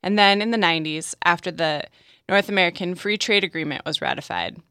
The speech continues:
California avocado growers were worried that importing avocados from Mexico would bring fruit flies into the country that would ruin their crops.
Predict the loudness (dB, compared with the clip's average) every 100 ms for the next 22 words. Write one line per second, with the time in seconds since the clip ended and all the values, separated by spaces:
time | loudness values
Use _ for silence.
0 | _ -2 0 2 0 0 2 0 -2 -2
1 | -2 -2 0 0 0 -2 -4 -2 -2 -2
2 | -4 0 0 0 -4 -2 -2 0 0 -2
3 | -6 -4 -4 -6 -6 -4 -4 -6 -8 -6
4 | -4 -4 -4 -4 -4 -6 -8 -8 -6 -6
5 | -4 -4 -2 -2 -2 -4 -4 -4 -2 -4
6 | -6 -8 -8 -10 -4 -2 -2 -4 -18